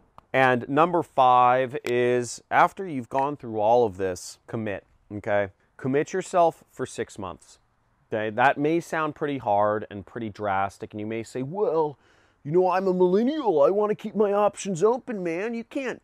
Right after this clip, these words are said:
"Tell me what to do for six months." Okay, do what you want. Keep your options open. Be a little loose butterfly and do what you want. Frankly,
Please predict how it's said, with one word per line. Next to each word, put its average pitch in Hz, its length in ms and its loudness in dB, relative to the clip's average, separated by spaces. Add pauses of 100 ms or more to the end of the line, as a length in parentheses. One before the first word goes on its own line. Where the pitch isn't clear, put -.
(280)
"Tell 202 220 2
me 190 140 -4
what 185 300 -2
to 170 80 -12
do 175 220 -6
for 160 160 -6
six - 280 -10
months." 180 240 -6
Okay, 127 380 -4 (160)
do 127 120 0
what 160 160 0
you 156 60 -2
want. 120 320 0 (120)
Keep 117 240 -8
your 147 160 0
options 143 520 2
open. 127 640 -4 (400)
Be 107 160 -4
a 117 60 2
little 143 460 0 (260)
loose 110 560 -4
butterfly 131 840 2
and 113 140 -2
do 131 120 -4
what 139 180 -6
you 143 100 -4
want. 123 300 -4
Frankly, 196 540 -2